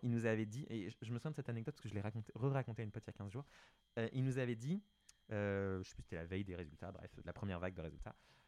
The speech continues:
En fait, euh, si vous avez pas ce que vous avez demandé, votre vœu numéro un, votre vœu numéro deux, vous allez probablement être deg et vous allez vous dire, « Putain, euh, j'ai perdu, j'ai raté, euh, c'est une perte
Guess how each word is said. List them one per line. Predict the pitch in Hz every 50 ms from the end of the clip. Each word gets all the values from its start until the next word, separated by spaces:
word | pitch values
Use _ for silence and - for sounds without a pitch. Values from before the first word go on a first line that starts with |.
| _ _ _ _ -
En | - 113
fait, | - 175 180 - -
euh, | 131 117 110 107 104 104 101 101 98 98 98 95 95 92 90 87 90 - - - _ -
si | - - - 143
vous | 139 131 131
avez | 120 107 -
pas | 131 131
ce | -
que | 131
vous | 117 110
avez | 113 107
demandé, | 107 107 104 101 117 120 123
votre | 107 104 98 95
vœu | 104
numéro | 104 104 101 95 101
un, | 113 113
votre | 110 98
vœu | 98
numéro | 95 95 92 90
deux, | 98 117 127 131 - - - -
vous | 101 104
allez | 101 98
probablement | - - 123 123 123
être | 110 98 95
deg | 104 104 131 135 107 87 - _ _ _ _ - _ _ _ -
et | 95 95 90 90 90 87 87 85
vous | 92 92
allez | 92 92 90
vous | 92
dire, « | 92 104 113 -
Putain, | - - - 113 113 113 113 110
euh, | 101 92 90 90 87 87 87 87 85 85 87 90
j'ai | 90 - 101
perdu, | 95 107 95 98 95 104 107 113
j'ai | 107 110 98
raté, | 90 104 95 - - 110 107 110 113 110
euh, | 104 95 92 90 90 87 85 82 -
c'est | - - 110
une | 104 107
perte | - - 92 82 - - -